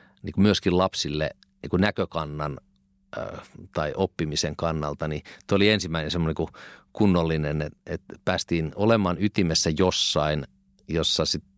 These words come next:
reflektoitiin sitä ulkopuolista oikeasti aidosti. Ja mietittiin, että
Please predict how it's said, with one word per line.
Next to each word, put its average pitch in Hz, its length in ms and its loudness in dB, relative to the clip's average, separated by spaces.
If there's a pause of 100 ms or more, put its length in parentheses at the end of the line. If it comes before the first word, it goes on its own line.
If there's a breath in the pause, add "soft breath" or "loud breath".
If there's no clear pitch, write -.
reflektoitiin 78 680 -2
sitä 78 240 -2 (480 loud breath)
ulkopuolista 80 800 0 (640 soft breath)
oikeasti 101 440 2
aidosti. - 640 -4 (380 loud breath)
Ja - 60 -4
mietittiin, 80 500 0
että - 480 -10